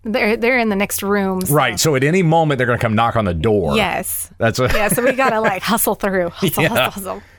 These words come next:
Speaker 2: Make sure, uh, uh, yeah, checking our watches. How long are they preoccupied?
Speaker 1: Yes.
Speaker 2: Are we at the warning light yet?
Speaker 1: <laughs>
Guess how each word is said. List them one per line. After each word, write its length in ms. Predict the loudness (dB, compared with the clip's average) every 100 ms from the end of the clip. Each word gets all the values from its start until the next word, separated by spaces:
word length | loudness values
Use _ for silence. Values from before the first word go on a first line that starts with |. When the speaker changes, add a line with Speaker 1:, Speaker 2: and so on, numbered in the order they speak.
| -20 -6
Speaker 2:
Make 140 | -4
sure, 320 | 0 2 2 2
uh, 420 | 2 2 2 2
uh, 120 | 0
yeah, 300 | 0 0 0 -4 -14 -4
checking 260 | -2 0
our 100 | 0
watches. 360 | 2 0 0 0
How 100 | 0
long 160 | 0 0
are 60 |
they 100 | 0
preoccupied? 720 | 0 0 2 0 0 2 2 2
Speaker 1:
Yes. 520 | 0 0 -4 -10 -6
Speaker 2:
Are 80 | -2
we 140 | 0
at 80 | 0
the 80 | 0
warning 440 | 0 2 2 0
light 360 | 2 2 2 2
yet? 220 | 2 2
Speaker 1:
<laughs> 1080 | 0 -2 -2 -2 -4 -2 -6 -4 -10 -6